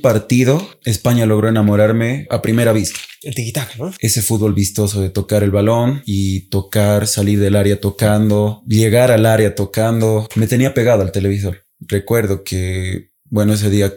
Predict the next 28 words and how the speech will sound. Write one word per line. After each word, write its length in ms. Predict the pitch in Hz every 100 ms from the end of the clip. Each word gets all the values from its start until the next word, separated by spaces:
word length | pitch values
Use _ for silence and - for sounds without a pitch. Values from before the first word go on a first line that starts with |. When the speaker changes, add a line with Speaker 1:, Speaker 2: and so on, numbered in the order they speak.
| - -
Speaker 1:
estábamos 520 | 101 107 101 98 101
comiendo, 640 | - 104 110 107 101 101
era 120 | 104
mediodía, 520 | 101 104 104 107 113 104
más 180 | 107
o 60 | 110
menos 240 | 107 107
el 100 | 104
partido, 400 | 98 98 110 104
creo, 340 | 104 117 156 -
si 100 | -
mal 160 | 101 101
no 60 |
Speaker 2:
Sí. 80 | 120
Speaker 1:
recuerdo. 460 | 104 113 120 160 -
Hora 200 | - 104
boliviana 420 | 104 104 107 104
era 100 | 104
mediodía. 680 | 101 101 107 113 120 143 - - -
A 120 | 110
medio 340 | 117 123 104
comer 360 | 131 135 120 101 - - -
sale 260 | - 117 110
el 80 | 104
gol 180 | 113
de 80 | 107
Iniesta. 400 | 107 117 98 - -
<laughs> 300 | - -